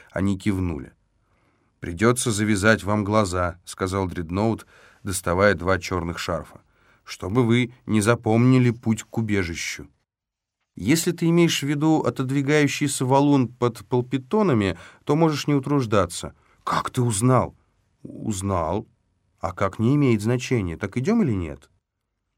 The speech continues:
Они изумлённо переглянулись и отошли в сторонку пошептаться.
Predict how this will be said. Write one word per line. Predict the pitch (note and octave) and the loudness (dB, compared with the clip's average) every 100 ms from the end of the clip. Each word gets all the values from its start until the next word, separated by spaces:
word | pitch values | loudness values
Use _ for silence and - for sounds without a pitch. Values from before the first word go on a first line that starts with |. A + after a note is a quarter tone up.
| _ | _
Они | - F2+ F#2+ | -6 -2 0
изумлённо | F2+ F#2+ G#2 G#2 F2+ | 0 2 2 2 0
переглянулись | F2 F2 F2 F#2 B2+ B2+ - G#2 | -2 -2 -2 0 0 0 -4 -6
и | |
отошли | F#2 F2+ F2+ A2 | -4 -4 -4 -6
в | A2 | -4
сторонку | - F#2 F#2+ F#2 | -2 0 0 -4
пошептаться. | G2 - G#2+ - D2 - - | -10 -8 -10 -8 -10 -10 -20